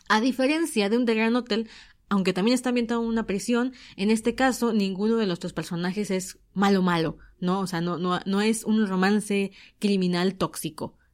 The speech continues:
Si, si buscan algo más lindo, creo que les va a gustar más Deadlock. Pero hay mucha más intriga relacionada al misterio de por qué están en la prisión. Vamos con la historia. Eh, de verdad, Deadlock y Underground Hotel, a pesar de que están ambientados en el mismo lugar,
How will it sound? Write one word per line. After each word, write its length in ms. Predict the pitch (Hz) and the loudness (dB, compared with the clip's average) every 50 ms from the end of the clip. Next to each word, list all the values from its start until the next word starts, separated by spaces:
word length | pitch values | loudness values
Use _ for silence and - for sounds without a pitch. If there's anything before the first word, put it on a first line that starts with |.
| _ _ | _ _
Si, 220 | - 196 185 170 185 180 | -4 -4 -2 -2 -4 -6
si 160 | - - 202 | -4 -2 0
buscan 240 | 190 220 220 240 226 | 0 2 2 2 2
algo 160 | 226 220 226 | 2 2 0
más 180 | 226 233 233 | 2 2 2
lindo, 300 | 233 269 285 302 294 285 | 2 2 2 2 0 0
creo 140 | 285 240 226 | -2 -2 -2
que 80 | 240 240 | -2 -2
les 80 | 202 | 0
va 60 | 185 190 | 0 0
a 40 | |
gustar 220 | 185 180 185 190 180 | -2 -2 -2 -2 0
más 180 | 175 175 170 | 0 -2 -2
Deadlock. 400 | 165 165 - 147 139 - - - _ _ - - - - - - _ _ _ _ | -2 -4 -4 -4 -6 -6 -8 -14 _ _ -20 -20 -20 -20 -20 -20 _ _ _ _
Pero 460 | - 294 311 302 330 339 - - _ - | 0 2 4 4 2 2 0 -6 _ 0
hay 220 | 220 240 262 - | 0 0 0 0
mucha 340 | - 247 285 339 294 - 262 | -2 -2 0 0 -2 -2 -2
más 220 | 247 254 254 - - | 0 0 -2 -2 -2
intriga 720 | - 214 202 180 185 208 233 254 240 214 214 220 226 - - _ | -2 -2 -2 0 2 2 4 4 4 4 2 0 -2 -6 -10 _
relacionada 640 | - 180 180 185 185 180 - 175 185 190 196 208 220 | -6 -4 -2 0 0 -2 -2 -2 -2 -2 0 0 0
al 120 | 226 220 | 0 0
misterio 600 | 190 180 175 - - - 208 202 196 196 208 214 208 | 0 0 -2 -4 -4 -4 -2 -2 0 0 -2 0 0
de 100 | 190 175 | -2 -2
por 280 | 180 - 165 156 160 | -2 -2 -4 -6 -4
qué 80 | - 190 | -4 -6
están 200 | 185 - 214 208 | -2 0 0 0
en 140 | 202 196 180 | 0 0 -2
la 100 | 160 151 | -2 -2
prisión. 460 | 143 143 143 - - 143 127 110 - _ _ - _ _ - - - - - - - _ | -4 -6 -6 -4 -6 -6 -6 -8 -14 _ _ -20 _ _ -20 -20 -20 -20 -20 -20 -14 _
Vamos 300 | - 240 254 269 262 262 | -2 0 0 0 0 -2
con 140 | - 202 180 | -2 -2 -2
la 80 | 160 | -2
historia. 460 | 165 160 - 185 170 151 147 143 - - | -2 -2 -2 -2 -2 -2 -2 -6 -6 -10
Eh, 320 | - - 185 180 185 - - | -8 -4 -4 -2 -2 -4 -4
de 120 | 185 202 196 | -2 0 0
verdad, 280 | 190 185 220 208 185 - | 2 2 2 0 0 0
Deadlock 520 | - 196 196 233 226 226 262 262 262 262 | -4 0 0 0 2 4 2 2 2 2
y 140 | - - 196 | -2 -2 -2
Underground 420 | 196 196 190 180 175 202 208 202 - - | 0 0 0 0 0 0 -2 -2 -2 -2
Hotel, 320 | 220 233 226 - 220 208 - | -2 -2 0 0 -2 -2 -2
a 120 | 170 175 | -6 -6
pesar 260 | - 165 - - 247 262 | -6 -4 -2 -2 0 0
de 80 | 277 | 0
que 80 | 262 240 | -2 -2
están 180 | - 240 226 | -4 -2 -2
ambientados 420 | 233 226 208 202 196 220 220 214 208 | 0 0 -2 -2 -2 -2 -4 -2 -2
en 60 | 185 | -4
el 100 | 170 170 | -4 -2
mismo 260 | 185 208 202 220 208 | -2 -2 0 0 -2
lugar, 320 | 196 185 175 190 208 226 | -2 -2 -2 -4 -4 -4